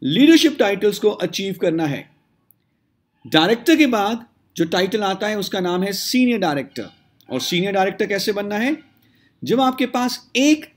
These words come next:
डायरेक्टर लेग होगी और आपका खुद का पीजीपीवी नौ सौ होगा,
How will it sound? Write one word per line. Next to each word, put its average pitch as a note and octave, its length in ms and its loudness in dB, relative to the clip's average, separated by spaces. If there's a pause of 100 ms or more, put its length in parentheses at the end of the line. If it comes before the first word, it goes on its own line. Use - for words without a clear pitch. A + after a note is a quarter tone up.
(240)
डायरेक्टर G3 540 0
लेग E3 360 2
होगी G3 380 -2 (400)
और E3+ 80 0
आपका F3 240 -2
खुद C#4+ 340 -4
का C#4+ 100 -2
पीजीपीवी G#3+ 800 -4 (180)
नौ D3 260 2
सौ G#3+ 200 -4
होगा, G#3+ 320 -2